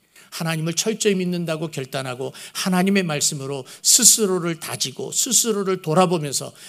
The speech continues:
하나님 앞에서 부끄러움 없이 사는 저와 여러분들이 되기를 정말 부탁을 드립니다. 다시 한번 말씀드립니다. 우리 예수 믿는 사람이에요.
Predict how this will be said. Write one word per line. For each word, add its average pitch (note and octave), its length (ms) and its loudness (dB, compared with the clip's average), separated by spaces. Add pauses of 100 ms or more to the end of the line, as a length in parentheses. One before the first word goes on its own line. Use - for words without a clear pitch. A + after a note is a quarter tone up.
(120)
하나님 D3+ 480 -8
앞에서 C#3+ 400 -8
부끄러움 F#3 480 -4
없이 D#3 260 -6
사는 C#3 300 -8
저와 C3 280 -6
여러분들이 B2+ 500 -8
되기를 B2 440 -12
정말 D#3 380 -6
부탁을 C#3+ 420 -12
드립니다. A#2 480 -20 (340)
다시 B2+ 300 -6
한번 D3 320 -6
말씀드립니다. A#2+ 840 -6
우리 D3 240 -10
예수 D3+ 280 -2
믿는 C#3+ 320 -8
사람이에요. A2+ 500 -14